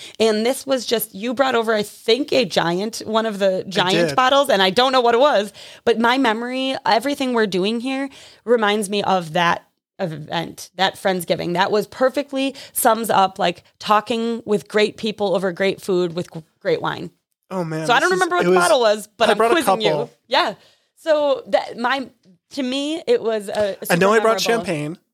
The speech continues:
Speaker 1: Yep.
Speaker 2: I know I
Speaker 1: This
Speaker 2: brought
Speaker 1: was
Speaker 2: Riesling.
Speaker 1: Yeah, it was not those. <laughs> I mean, it could have been champagne.
Speaker 2: And I
Speaker 1: But
Speaker 2: think
Speaker 1: they
Speaker 2: it was a magnum of, I think it was a magnum of, um, like, Rhone wine.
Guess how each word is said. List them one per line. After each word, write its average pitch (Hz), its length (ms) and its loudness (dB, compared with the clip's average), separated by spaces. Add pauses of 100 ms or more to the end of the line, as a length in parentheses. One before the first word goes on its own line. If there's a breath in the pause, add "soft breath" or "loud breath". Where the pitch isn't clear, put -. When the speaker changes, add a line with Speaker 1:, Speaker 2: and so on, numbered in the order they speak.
(400)
Speaker 1:
Yep. 208 300 -2 (260)
Speaker 2:
I 165 40 -2
know 165 160 2
I 185 60 4
Speaker 1:
This 208 80 2
Speaker 2:
brought 214 180 4
Speaker 1:
was 202 60 -2
Speaker 2:
Riesling. 156 500 -2 (320)
Speaker 1:
Yeah, 175 140 -8
it 143 100 -8
was 160 100 -12
not 190 320 -2
those. - 360 -4
<laughs> 320 460 0
I 285 200 2
mean, 302 120 0
it 285 80 -4
could 381 80 0
have 359 60 0
been 226 140 0
champagne. 180 440 -8 (120)
Speaker 2:
And 180 100 0
I 180 60 4
Speaker 1:
But 208 100 4
Speaker 2:
think 233 200 0
Speaker 1:
they 254 80 0
Speaker 2:
it 220 80 0
was 208 160 4
a 180 60 0
magnum 185 680 2 (140)
of, 156 560 2 (480 loud breath)
I - 60 -8
think 202 100 0
it 247 40 0
was 247 100 2
a 156 40 4
magnum 151 600 2
of, 151 260 0 (120)
um, 135 360 -4 (840)
like, 147 160 -6
Rhone 151 400 2
wine. 135 320 -2